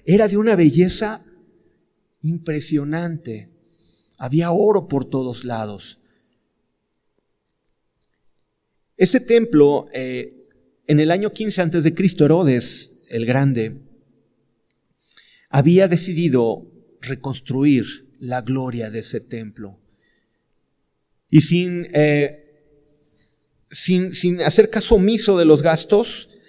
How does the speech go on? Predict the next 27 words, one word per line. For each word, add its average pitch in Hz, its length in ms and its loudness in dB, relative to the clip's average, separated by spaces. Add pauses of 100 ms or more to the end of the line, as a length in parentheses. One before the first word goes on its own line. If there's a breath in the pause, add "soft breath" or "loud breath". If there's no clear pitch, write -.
(120 soft breath)
sin, 151 260 4
sin, 151 300 0
sin 147 240 -2
considerar 151 540 0
los 190 160 0
gastos, 175 460 -6 (1400 soft breath)
cuando, 156 300 8
cuando 160 180 6
yo 180 140 6
estaba 214 200 4
estudiando 170 540 4
ya 160 220 8
hace 165 160 2
tiempo 151 680 4
de 135 140 -2
cómo 185 300 0
construían 151 840 0
las 120 200 -8
grúas, 151 680 0 (240 loud breath)
las 147 180 0
semejantes 170 800 -4
piedras 165 500 -2
que 143 140 0
montaban 165 640 -2
a 170 120 -6
tanta 185 380 -10
altura, 175 380 -8